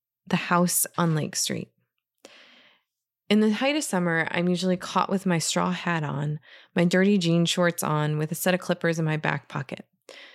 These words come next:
and my hands turning black from pruning, pruning tomatoes. If you know, you know.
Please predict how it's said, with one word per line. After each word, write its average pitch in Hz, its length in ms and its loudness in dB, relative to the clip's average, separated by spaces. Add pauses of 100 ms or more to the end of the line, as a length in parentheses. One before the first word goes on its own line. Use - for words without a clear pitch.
(120)
and 185 80 4
my 190 100 6
hands 202 380 4
turning 226 260 4
black 165 300 2
from 170 220 0
pruning, 156 400 2
pruning 175 320 4
tomatoes. - 760 -2
If 180 160 0
you 190 80 6
know, 214 340 4
you 196 220 2
know. - 300 -2